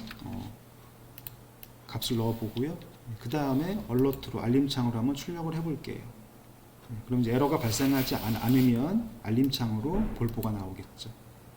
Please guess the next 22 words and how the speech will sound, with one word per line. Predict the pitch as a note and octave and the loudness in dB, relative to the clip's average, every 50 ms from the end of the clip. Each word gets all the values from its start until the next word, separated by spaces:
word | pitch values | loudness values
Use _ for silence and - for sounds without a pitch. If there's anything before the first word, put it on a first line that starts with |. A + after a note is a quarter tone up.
| - | -20
자, | - - A2 A2 | -16 -14 -14 -12
실행해 | - - B2 A#2+ A2 | -6 -2 0 0 0
보겠습니다. | G#2+ G#2+ G#2 G2+ - - G#2+ G#2 G#2 G#2 G2+ A2+ C#3 D#3 F3+ F#3+ F#3+ - - - | -2 -4 -6 -6 -6 -6 -6 -6 -6 -6 -6 -4 -4 -4 -4 -4 -6 -8 -8 -6
run | - G#2+ G2+ G2 F#2+ F#2 F#2 F#2 F#2+ G#2 | -6 -6 -6 -6 -6 -8 -8 -10 -10 -10
해서 | A2 - - E3 F3+ - - | -10 -8 -8 -8 -6 -6 -8
이렇게, | - - - - - - - - - - - - - - - | -10 -10 -14 -14 -16 -16 -18 -18 -18 -18 -16 -16 -14 -12 -12
예, | G#2+ - - - | -12 -12 -12 -6
볼보라는 | - A#2 A2+ A2 A#2+ A#2 A2+ G#2+ G2+ G2 G2+ G2+ G#2 | -4 -2 -2 0 -2 -2 -2 -2 -4 -4 -6 -6 -6
게 | C#3 E3 G3 | -4 -4 -6
나오게 | F3 F#2+ F#2+ G2 - - - | -6 -6 -8 -10 -10 -12 -14
되겠죠. | G2 F#2+ - - - - - - - - - - - - - - - - | -14 -14 -14 -16 -18 -16 -18 -18 -18 -18 -20 -20 -20 -20 -20 -18 -14 -6
그래서 | F3+ E3+ - - | -6 -6 -2 2
변수를 | C3 D3+ E3 F#3 G3 F#3 | 2 2 4 2 0 0
항상 | F#3+ F#3+ F#3 F#3+ | 0 -2 -2 -2
사용할 | F3+ - G#3 A3 A3+ A3 A3 G3+ - | -2 0 2 2 4 4 2 0 -2
때는, | - C3+ A#2+ A2 C3 D#3+ D#3+ - - - - - - - - - - - - | 0 0 2 2 2 0 -2 -4 -8 -10 -16 -16 -18 -18 -20 -20 -18 -12 -12
사용할 | G#2 - C#3 C#3+ C#3+ C3+ B2+ - | -6 -4 -2 0 0 0 0 -2
때는, | A#2 A2 A2+ D3 F3+ G#3+ A3+ - - - - - - - - - - | -2 -2 0 0 0 0 -2 -2 -4 -12 -16 -18 -20 -20 -20 -18 -14
어, | G2+ F#2+ G2 - - | -14 -12 -12 -12 -12
선언을 | - - G3+ G#3 G#3 G3+ G3+ F3+ | -6 -4 -2 -2 0 0 -2 -2
한 | F#3 G3 G3 F#3+ | -2 -2 -2 -4
다음에 | - - F2+ F#2+ G2+ G2+ G2+ F#2 F#2 A#2+ B2+ A#2+ | -6 -4 -6 -4 -4 -4 -4 -4 -4 -4 -6 -6